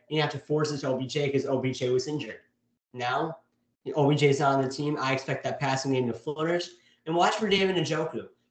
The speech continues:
The guy has been thrown around in trade talks for the last three years.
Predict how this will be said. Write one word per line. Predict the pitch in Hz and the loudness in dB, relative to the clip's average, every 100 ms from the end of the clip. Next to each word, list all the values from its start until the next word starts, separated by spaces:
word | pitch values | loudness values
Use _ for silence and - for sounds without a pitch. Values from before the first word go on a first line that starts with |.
| - | -2
The | 147 | 4
guy | 175 | 4
has | 175 | 4
been | 170 | 0
thrown | 165 165 170 | -2 -2 0
around | 170 165 | 2 2
in | 160 | 2
trade | - 160 151 | 0 -2 0
talks | 127 113 - | 0 -2 -4
for | 127 | -4
the | |
last | 131 - | -4 -4
three | 139 147 151 | -6 -4 -2
years. | 147 160 - | -2 -4 -10